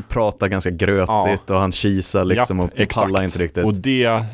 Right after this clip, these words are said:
Speaker 2: såg man i den sekvensen.
Speaker 1: Ja, ehm, för att han har inte alls, de försöker återskapa det här när han ser, du vet,
Speaker 2: Mm.
Speaker 1: väldigt förvånad ut och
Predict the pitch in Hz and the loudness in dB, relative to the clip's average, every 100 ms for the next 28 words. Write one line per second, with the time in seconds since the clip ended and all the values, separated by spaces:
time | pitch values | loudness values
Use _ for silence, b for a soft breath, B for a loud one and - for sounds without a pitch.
0 | - - 123 107 85 78 65 - 82 80 | -10 -2 0 2 2 0 0 -2 -2 0
1 | 69 80 - 98 85 - 87 110 87 - | -2 -4 -2 -2 -2 -4 0 0 0 -6
2 | B B - 107 92 90 87 87 90 107 | B B -2 2 4 2 0 -4 -2 0
3 | 92 101 98 98 113 95 87 92 87 - | 0 2 0 2 2 2 2 2 2 -2
4 | - - - - 104 113 123 - 98 92 | -6 -6 -8 -2 -2 0 0 0 -2 -2
5 | - 104 95 85 87 87 85 85 87 92 | -2 -2 0 0 2 2 0 -4 -2 -4
6 | 85 85 80 82 101 98 90 90 95 92 | 0 -2 -2 -4 0 0 2 0 0 2
7 | 101 95 87 90 85 - 87 85 82 | 2 2 0 -2 -4 -2 0 2 2